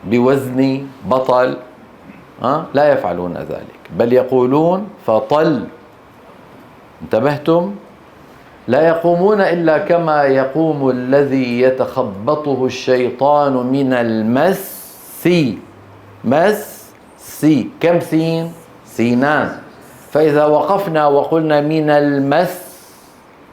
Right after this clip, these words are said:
كم سين نطقنا؟ واحدة.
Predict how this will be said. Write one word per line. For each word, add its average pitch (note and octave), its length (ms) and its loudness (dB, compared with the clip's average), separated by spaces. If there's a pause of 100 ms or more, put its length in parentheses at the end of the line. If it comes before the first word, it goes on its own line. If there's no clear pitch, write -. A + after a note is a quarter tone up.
كم E3+ 200 2
سين D#3+ 320 -2
نطقنا؟ C3+ 640 -2 (420)
واحدة. - 520 0